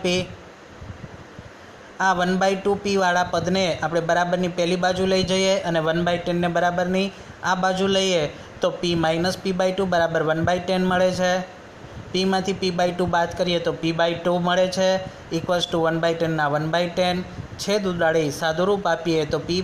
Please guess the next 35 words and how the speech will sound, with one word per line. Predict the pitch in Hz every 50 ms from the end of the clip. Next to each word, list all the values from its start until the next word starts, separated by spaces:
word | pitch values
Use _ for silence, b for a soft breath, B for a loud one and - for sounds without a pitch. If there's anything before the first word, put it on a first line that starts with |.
| 170
બરાબર | 170 156 156 156 151 156 147 143 147
one | 147 151 147 156
by | 156 160 170 180 196 185 B B B B B - - - -
five | 170 160 151 147 143 147
મળે | 143 139 143 139 139 139
છે. | 135 123 123 123 - - - - - - - - - - - - - - - - - - B B B B B B B B -
તો | 214
વિદ્યાર્થીઓ, | 185 175 175 170 196 196 196 185 214 208 208 220 220
જ્યારે | 185 196 202 190 180
ઘટના | 170 - 180 175 175 190 185 190 185 -
એ | 185 185 185
અને | 180 180 180 175
ઘટના | 151 185 175 175 - 185 180
બી | 175 175 180
પરસ્પર | 170 - 175 170 175 165 175 - - 170
નિવારક | 156 151 151 151 165 170 175 190 190 190
હતી, | 202 196 196 196 175
ત્યારે | 151 160 170 160 160
પીની | 156 151 165 160 170 180
કિંમત | 175 180 185 180 175 170 160 170
એકના | 156 147 147 - 180 180
છેદમાં | 175 - 185 180 180 190 185 180
દસ | 175 185 185 185 185 190
મળતી | 185 185 185 - 196 190 190
હતી | 185 190 196 196 202 208 202 B B B B B B -
અને | 175 180 196 185 165 - - - - -
ઘટના | 165 175 170 180 185 185 185 - 180
એ | 185 190
અને | 185 180 180 175
ઘટના | 165 170 175 165 170 175 180 175
બી | 165 175 170
પરસ્પર | 165 - 165 165 175 175 170 - - 165
નિરપેક્ષ | 156 156 156 156 - 202 208 202 208 -
ઘટના | - 185 170 175 180 170 170
હતી, | 165 165 175 165 160 143